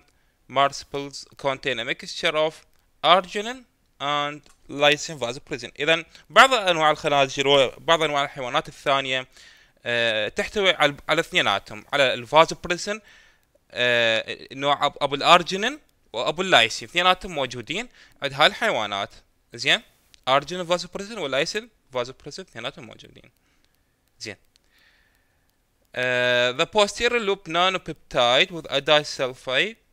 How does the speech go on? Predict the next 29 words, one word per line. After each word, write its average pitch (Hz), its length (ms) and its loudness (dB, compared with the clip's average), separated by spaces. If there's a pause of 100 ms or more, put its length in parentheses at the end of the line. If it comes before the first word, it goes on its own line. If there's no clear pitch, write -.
(240)
a 127 40 -14
disulfide 131 600 -2
ring 123 340 -8
at 117 320 -6
one 107 240 -18 (140)
end. 117 280 -8 (680)
إذن 131 280 -2 (500)
هو 143 160 -4
م-، 147 120 -12 (100)
مو 156 100 -8
مركب 185 500 2
بيبتيدي. 190 600 -4 (480)
مثلًا 131 380 -6
هسه 143 120 -12
دا 147 100 -2
يحكي 156 200 -8
هنا 160 240 -4
عن 147 140 -4
نانو، 170 400 0 (460)
النانو 175 280 2
بيبتايدز. - 800 -2 (1600)
بيبتايدز 143 420 2
مثل 147 180 -12
ما - 20 -4
نعرف 135 200 -4
فيها 120 240 -2
أمينو 135 240 -4
أسيد، 139 360 -6 (840)
أمين 135 520 -4